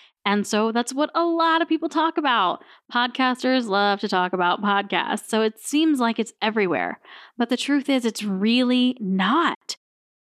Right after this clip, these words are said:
So to put this in perspective, there are one million three hundred ninety-four thousand six hundred and sixty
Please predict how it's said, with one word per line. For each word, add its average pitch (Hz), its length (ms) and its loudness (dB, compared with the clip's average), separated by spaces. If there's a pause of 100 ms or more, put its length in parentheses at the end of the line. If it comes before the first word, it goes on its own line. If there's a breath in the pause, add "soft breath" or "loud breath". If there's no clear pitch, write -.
(120)
So 254 100 -4
to 254 80 -4
put 339 160 -2
this 339 180 -2
in 302 80 4
perspective, 185 640 -2 (640 loud breath)
there 269 300 0
are 208 440 0 (520 soft breath)
one 208 380 0 (100)
million 202 600 2 (280)
three 233 240 2
hundred 190 600 0
ninety-four 269 640 0
thousand 185 640 0
six - 380 -6
hundred 254 440 0
and 208 180 -2
sixty 294 520 -2